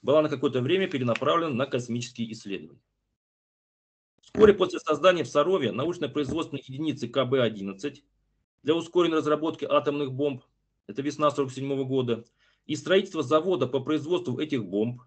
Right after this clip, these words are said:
сорок девятый-пятидесятый года, появилась необходимость в усилении имеющейся там группы вычислителей, работавших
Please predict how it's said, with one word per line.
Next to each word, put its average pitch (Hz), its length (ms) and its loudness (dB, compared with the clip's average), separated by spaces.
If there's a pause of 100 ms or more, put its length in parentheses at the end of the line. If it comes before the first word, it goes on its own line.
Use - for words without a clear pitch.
(140)
сорок 131 240 -4
девятый-пятидесятый 131 840 0
года, 117 440 0 (720)
появилась 208 380 8
необходимость 165 580 0
в 107 80 -6
усилении 180 640 -2
имеющейся 131 480 -4
там 123 140 0
группы 127 300 -6
вычислителей, 113 760 -8 (120)
работавших 139 640 -4